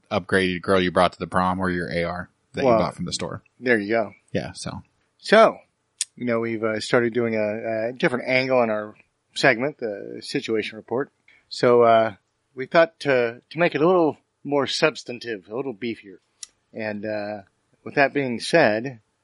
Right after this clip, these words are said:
Speaker 2: we decided that, uh, this week's sit rep was gonna cover what we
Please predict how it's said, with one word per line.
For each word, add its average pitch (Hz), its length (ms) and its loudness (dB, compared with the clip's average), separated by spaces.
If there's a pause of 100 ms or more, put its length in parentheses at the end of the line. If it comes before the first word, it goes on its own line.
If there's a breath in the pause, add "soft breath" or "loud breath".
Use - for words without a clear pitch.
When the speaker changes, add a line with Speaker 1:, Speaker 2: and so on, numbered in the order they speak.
(100)
Speaker 2:
we 127 240 -6
decided 135 560 -2
that, 123 280 -6
uh, 117 180 -2
this 170 260 -10
week's 110 260 -6
sit 120 220 -6
rep 123 320 -4
was 113 200 -8
gonna 110 340 -6 (440 soft breath)
cover 196 280 2
what 143 220 -2
we 135 340 -8